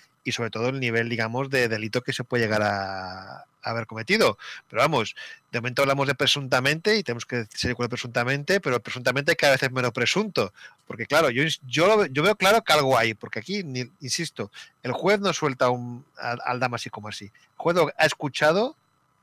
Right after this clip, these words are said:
y ha visto, y yo estoy convencido, y la fiscalía también, y han visto que el nivel de pruebas que este hombre ha presentado es como mínimo interesante. Con lo cual ya puede el gobierno decir lo que quiera, ya puede mentir lo que quiera, pero están muy nerviosos.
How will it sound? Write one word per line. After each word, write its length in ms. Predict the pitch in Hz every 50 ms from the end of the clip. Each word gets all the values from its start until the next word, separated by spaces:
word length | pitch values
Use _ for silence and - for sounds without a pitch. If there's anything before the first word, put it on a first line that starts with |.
| _ _ _ -
y 160 | 131 131 131
ha 80 | 131 123
visto, 320 | 117 104 - - - - _ -
y 220 | - 127 123 117
yo 100 | 117 -
estoy 160 | 123 - - 127
convencido, 440 | 131 127 117 - 139 156 190 196 - - - _ _
y 60 | -
la 80 | 110 104
fiscalía 380 | - 107 - 117 120 117 110
también, 340 | 107 104 110 131 165 202 226
y 60 | 196
han 100 | 131 120
visto 240 | 123 127 - - 175
que 120 | 156 156
el 80 | 135 123
nivel 220 | 120 117 127 135 139
de 100 | 139 123
pruebas 420 | 117 - 127 123 113 104 98 - - - - - -
que 80 | - 131
este 160 | - - 147
hombre 300 | 131 120 113 117 113 120 -
ha 120 | 127 127
presentado 640 | - 139 - 120 110 107 139 139 165 196 220 226 - _ - - _ _ _ -
es 140 | 147 -
como 180 | - - 165 156
mínimo 420 | 151 170 180 202 220 240 262 262 _ - - _ _ _
interesante. 680 | - 131 120 - 123 113 110 - 123 113 104 - 110 107 _ _ - - - - - _
Con 120 | - - 95
lo 60 | 92
cual 260 | - 104 107 120 127
ya 120 | 123 123 104
puede 180 | - 120 113
el 20 | 107
gobierno 300 | 117 110 117 107 120 120
decir 240 | 110 - - 120
lo 100 | 117 117
que 100 | 107 110
quiera, 220 | 101 - 143 156 180
ya 120 | 185 143
puede 180 | 123 123 117 110
mentir 240 | 113 113 - 127 120
lo 80 | 120
que 100 | 113 120
quiera, 240 | - - 180 214 220
pero 120 | - 139
están 200 | 123 - 196 220
muy 100 | 269 294
nerviosos. 640 | 262 214 156 127 135 147 143 - - 104 87 -